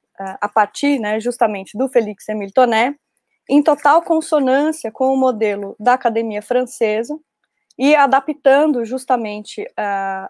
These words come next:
a questão do sistema dos salões franceses ao Brasil, tornando-se também o Rio de Janeiro o palco de muitas produções estrangeiras.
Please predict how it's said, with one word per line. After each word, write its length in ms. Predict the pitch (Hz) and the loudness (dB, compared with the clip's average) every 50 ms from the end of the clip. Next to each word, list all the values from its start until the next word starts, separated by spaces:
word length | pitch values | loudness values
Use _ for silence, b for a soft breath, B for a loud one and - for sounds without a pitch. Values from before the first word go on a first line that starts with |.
| - - | -6 -2
a 120 | - 226 | -2 -2
questão 600 | 226 - 254 247 - - - 240 220 208 208 202 | 0 0 -2 -2 -4 -2 0 2 2 2 0 -2
do 140 | 196 247 269 | -4 -4 -4
sistema 480 | 262 - 254 - - 262 226 220 220 214 | -4 -6 -10 -4 0 0 0 0 0 -4
dos 280 | 202 208 262 262 - | -4 -6 -6 -4 0
salões 640 | - 285 269 240 214 214 208 214 - - - - - - _ | 2 2 2 2 2 -2 -4 -6 -10 -14 -16 -18 -20 -10 _
franceses 840 | - 254 262 277 262 - - 247 220 214 220 233 240 277 - - - _ _ _ _ _ _ - | 2 2 2 2 2 0 0 2 2 2 2 0 -2 -6 -10 -14 -18 _ _ _ _ _ _ 0
ao 180 | 226 240 240 | 2 2 4
Brasil, 580 | 226 269 277 277 240 214 214 226 226 233 269 285 _ _ _ _ _ _ - | 4 2 2 0 0 -2 -4 -4 -4 -4 -6 -8 _ _ _ _ _ _ 2
tornando-se 480 | 262 269 262 254 247 247 247 - 254 | 4 4 4 4 2 0 -2 -6 -6
também 480 | 240 - 277 277 254 240 233 240 240 233 | -2 0 0 2 2 2 2 2 0 -2
o 40 | 233 | -6
Rio 180 | 208 233 226 | -6 -8 -8
de 100 | 208 220 | -6 -2
Janeiro 480 | 233 247 240 240 226 220 220 226 247 - | -2 -2 0 -2 -2 -2 -2 -2 -2 -4
o 100 | - 254 | -6 -10
palco 420 | - - 226 214 214 220 220 - 226 | -2 0 2 4 4 2 0 -4 -8
de 100 | 214 240 | -6 -4
muitas 420 | 247 254 269 285 285 294 285 - | -2 0 0 0 -2 -4 -8 -10
produções 580 | - 269 262 262 226 240 - - 247 233 233 226 | -6 -4 -4 -4 -4 -8 -10 -8 -6 -6 -6 -6
estrangeiras. 920 | 233 - - 254 247 254 247 196 190 180 175 175 185 180 - - - | -8 -6 -4 -2 0 0 -2 -4 -8 -10 -12 -14 -16 -20 -20 -20 -20